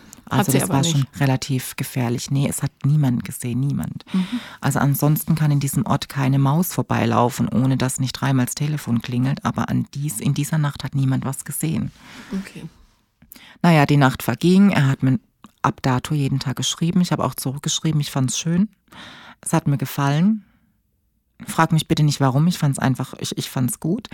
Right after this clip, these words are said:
Speaker 1: So, manchmal ist es halt so.
Speaker 2: Ja. Er war acht Tage später auch bei mir und da hab ich auch, hab ich dann aber auch zu ihm gesagt, „Hör zu, du hast eine Freundin, das, was wir hier zwei machen, das find ich nicht in Ordnung. Es ist jetzt so passiert.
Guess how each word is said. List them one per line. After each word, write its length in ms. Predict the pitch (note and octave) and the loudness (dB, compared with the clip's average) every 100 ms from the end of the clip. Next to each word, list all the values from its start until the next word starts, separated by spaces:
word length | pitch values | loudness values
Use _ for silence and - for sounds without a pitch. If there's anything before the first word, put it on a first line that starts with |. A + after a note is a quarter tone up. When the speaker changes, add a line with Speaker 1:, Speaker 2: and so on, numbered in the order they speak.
| - | -8
Speaker 1:
So, 60 | G#3+ G3 | -6 -4
manchmal 360 | F#3+ G3 - F#3+ | -4 -4 -4 -6
ist 120 | F#3+ | -6
es 60 | - | -8
halt 180 | E3+ E3 | -10 -10
so. 180 | G3 E3+ | -12 -2
Speaker 2:
Ja. 200 | D#3+ C#3 - - - - - - | 2 2 0 -20 -18 -18 -8 2
Er 160 | D#3+ | 4
war 200 | D3+ D#3 | 6 6
acht 200 | D3 B2+ | 4 2
Tage 240 | E3 D#3 D#3 | 0 0 0
später 400 | - D3+ D3 - | 0 0 2 2
auch 140 | C#3+ | 0
bei 160 | - C#3 | 0 2
mir 320 | D3 E3 F#3 | 4 4 4
und 140 | D#3 | 2
da 80 | D3 | 2
hab 100 | C#3 | 0
ich 160 | C#3 - | -2 0
auch, 320 | B2 C3+ - | 0 -2 -6
hab 200 | - - | -8 -6
ich 80 | D3 | -4
dann 140 | C3 | -2
aber 180 | G#2 A#2 | 0 0
auch 140 | - - | 0 -4
zu 160 | - | -4
ihm 100 | C#3+ | -4
gesagt, 380 | D3 - C3 - | -4 -4 -4 -4
„Hör 160 | C3 - | -6 -4
zu, 120 | C3+ | -6
du 120 | D#3 | -4
hast 140 | C#3+ | -2
eine 100 | C#3+ | -4
Freundin, 420 | C#3+ - C#3+ D3+ D#3 | -4 -4 0 2 2
das, 180 | D3 - | 0 -2
was 180 | D3 - | -6 -4
wir 80 | |
hier 160 | C#3+ C#3 | -4 -4
zwei 240 | - C#3+ | -4 -2
machen, 400 | C#3+ C#3 - E3 D#3 - - - - - - _ _ _ _ _ _ _ _ | 0 -2 0 0 0 -6 -14 -16 -18 -20 -20 _ _ _ _ _ _ _ _
das 160 | F3 - | -4 2
find 160 | F3+ | 4
ich 120 | E3 | 4
nicht 140 | F3+ D#3+ | 4 4
in 60 | |
Ordnung. 540 | E3 C#3+ - F#3 G3+ G#3 | 4 2 4 6 6 4
Es 120 | E3+ - | 0 -2
ist 180 | D#3 | -2
jetzt 120 | D#3 - | -2 0
so 100 | D#3 | -2
passiert. 560 | C#3+ C#3 - G#3 A3 | 0 -2 2 2 2